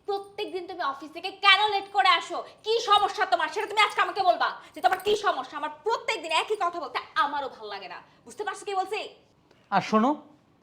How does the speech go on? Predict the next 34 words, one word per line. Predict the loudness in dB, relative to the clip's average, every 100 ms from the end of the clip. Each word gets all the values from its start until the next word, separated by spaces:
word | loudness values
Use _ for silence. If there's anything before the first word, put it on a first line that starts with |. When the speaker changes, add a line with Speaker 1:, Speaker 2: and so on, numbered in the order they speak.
| _ _ _ _ 6
Speaker 2:
আমারও | 8 10 8
না | 6
প্রতিদিন | 4 0 2 2 -2 -14 _ 0
এইসব | 4 4 6
ফালতু | 8 8 6 0
প্রশ্নের | 0 0 0
উত্তর | 2 2 2
তোমাকে | 0 0 0
দিতে | 2 2 0 -8
আর | -4
ভালো | 0 4
লাগতেছে | 4 0 -10 -14
না, | -18 _ _ -10
বুঝতে | -6 0 2
পারছো? | 2 0 -6 -12 _ _ _ -8 -4
আমি | -2 -2
এইসব | -4 -6 -2
ফালতু | -2 -2 -10
প্রশ্নের | -8 -8
উত্তর | -8 -8
তোমাকে | -8 -8 -8
দিতে | -6 -6
পারবো | -6 -10
না। | -20 _ _ _ _ -14
একটা | -8 -4
কথা | -2 -2
মনে | -2 -2
রেখো। | -6 -14 _ _ _ _ _ _ _ _ _ 2
আর | 2
একটা | 2 -2
কথা | -6 -8
বলি, | -16 _ _ _ _ _ -4
তুমি | -2
কি | -2